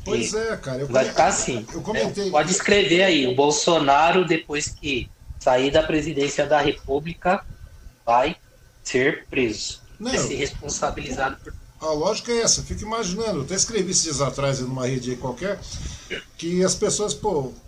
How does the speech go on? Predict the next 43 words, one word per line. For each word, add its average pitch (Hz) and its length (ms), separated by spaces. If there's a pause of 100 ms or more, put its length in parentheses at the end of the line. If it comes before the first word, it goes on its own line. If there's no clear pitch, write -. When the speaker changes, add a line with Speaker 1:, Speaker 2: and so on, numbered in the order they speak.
(100)
Speaker 1:
dia 170 220
onze 165 340
foi 147 180
dia 147 180
do, 151 160
ah, 226 240
teve 170 180
o 208 120
aniversário 185 580
de 165 80
vinte 190 220
anos 185 120
do 185 60
atentado, 175 640
todo 196 140
mundo 190 160
feliz 180 340
da 185 120
vida, 175 320
comemorando, 185 800
olhando, 185 480
homenageando, 185 800
não 180 60
sei 185 180
mais 185 220
o 170 100
que 135 120
Speaker 2:
É. 196 160
Speaker 1:
e 185 80
tal. 202 340 (220)
Cacete, 294 540
nós 226 120
temos 254 300
seiscentas 247 1000
mil 240 300
pessoas 214 760
mortas 185 460
por 175 140
uma, 185 60
por - 260
um 233 80
crime 240 220
de 285 180